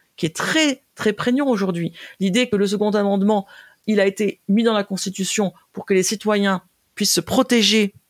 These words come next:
contre, euh, des gens violents dans la rue, mais aussi peut-être un jour contre un gouvernement oppressif. Ce mythe de la self-defense, il est en fait hyper récent. Il date de quarante, cinquante ans maximum.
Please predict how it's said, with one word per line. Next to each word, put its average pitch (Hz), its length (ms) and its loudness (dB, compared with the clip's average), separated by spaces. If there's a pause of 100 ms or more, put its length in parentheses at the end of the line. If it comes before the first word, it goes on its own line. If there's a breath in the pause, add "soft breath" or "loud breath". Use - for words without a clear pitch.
(280)
contre, 170 400 -2
euh, 123 240 2
des 143 160 -2
gens 160 120 0
violents 160 260 0
dans 160 100 -2
la 151 100 0
rue, 165 200 -4 (220 loud breath)
mais 262 120 2
aussi 247 300 0
peut-être 202 340 -2
un 190 60 0
jour 185 180 -2
contre - 400 -6
un - 100 -2
gouvernement 165 680 -2
oppressif. - 680 -4 (380 loud breath)
Ce - 160 -2
mythe 208 140 0
de 196 80 2
la 170 100 -2
self-defense, 240 760 -4
il 175 100 -2
est 160 40 -2
en 143 60 -6
fait - 240 -4
hyper 262 320 0
récent. 240 400 0 (340)
Il 147 120 -6
date 233 260 2
de 208 100 0
quarante, 220 380 -2
cinquante 190 320 -4
ans 254 80 0
maximum. 226 460 -4